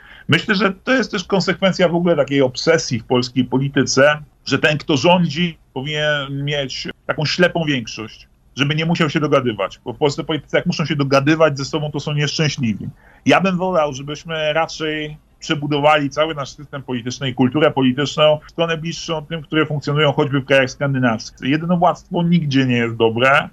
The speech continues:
a myślę, że ostatnie lata pokazały, że takie jedynowładcze sposoby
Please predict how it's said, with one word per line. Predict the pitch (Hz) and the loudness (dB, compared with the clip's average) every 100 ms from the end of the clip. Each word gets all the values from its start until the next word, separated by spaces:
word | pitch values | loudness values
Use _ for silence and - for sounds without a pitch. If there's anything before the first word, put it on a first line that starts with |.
| - | 0
a | 139 139 143 139 143 147 - _ _ - | 4 4 4 2 -2 -6 -16 _ _ -10
myślę, | 160 143 160 147 | -8 -4 0 2
że | 147 147 147 | 4 6 4
ostatnie | 135 147 143 151 | 4 0 0 2
lata | 147 143 143 143 | 4 4 2 -2
pokazały, | 143 131 139 139 135 135 135 131 _ _ _ _ - | -2 -6 -2 0 0 -2 -6 -8 _ _ _ _ -12
że | 123 127 131 131 | -4 0 2 2
takie | 131 127 143 135 139 _ _ | -2 -4 0 0 0 _ _
jedynowładcze | 139 151 147 160 151 139 147 139 - - 135 131 131 | 2 4 4 2 0 2 2 0 -6 -8 -4 -2 -4
sposoby | 135 - 131 156 143 135 123 | -6 -4 0 2 4 4 2